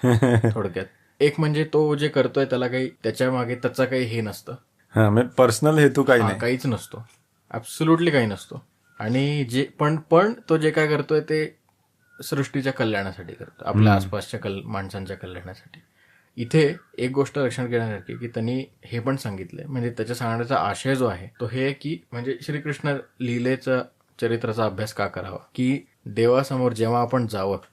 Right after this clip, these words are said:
Speaker 2: तेव्हा कपडे म्हणजे काय असतात, what is this?
Speaker 1: हम्म.
Speaker 2: कपडे म्हणजे काय? एक म्हणजे ही लज्जा रक्षण, अंग झाकायचं
Speaker 1: हम्म.
Speaker 2: म्हणून कपडे घालायचे. दुसरं, कपडे बऱ्याच जणांसाठी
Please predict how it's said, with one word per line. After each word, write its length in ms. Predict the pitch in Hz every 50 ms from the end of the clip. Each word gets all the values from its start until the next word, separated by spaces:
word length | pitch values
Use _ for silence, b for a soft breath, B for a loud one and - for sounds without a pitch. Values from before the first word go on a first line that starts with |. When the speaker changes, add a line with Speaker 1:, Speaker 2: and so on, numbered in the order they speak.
| _
Speaker 2:
तेव्हा 160 | 110 110 117 127
कपडे 400 | 123 - 131 113 - 139 147 151
म्हणजे 220 | 151 147 147 151
काय 160 | 131 127 110
असतात, 500 | 98 92 - - - - _ - - -
what 140 | 107 104 -
is 100 | 120 107
this? 200 | 98 92 92 85 - - - - - - - _
Speaker 1:
हम्म. 160 | 120 117 107 101
Speaker 2:
कपडे 160 | 98 113 120
म्हणजे 240 | 113 113 113 113 110
काय? 240 | 107 95 87 - - - -
एक 200 | 120 135 131 147
म्हणजे 360 | 143 131 131 127 139 147 - - -
ही 400 | _ - 139 135 139 135 - - -
लज्जा 360 | 120 120 117 113 131 139 135
रक्षण, 340 | 127 107 - - - 95 90 - _ _ _
अंग 220 | - 113 123 139 143
झाकायचं 440 | 123 101 90 - 95 92 85 -
Speaker 1:
हम्म. 320 | - - _ - 117 120 113
Speaker 2:
म्हणून 180 | 107 107 127
कपडे 300 | 135 - 110 - 95 95
घालायचे. 360 | 90 87 90 - - - - _ _ -
दुसरं, 360 | 117 117 113 - 135 131 160 170 - _ _ _
कपडे 380 | - - 180 - 127 175 170 170 - _ _ -
बऱ्याच 200 | 160 175 175 160
जणांसाठी 520 | 143 135 123 117 113 110 110 98 104 107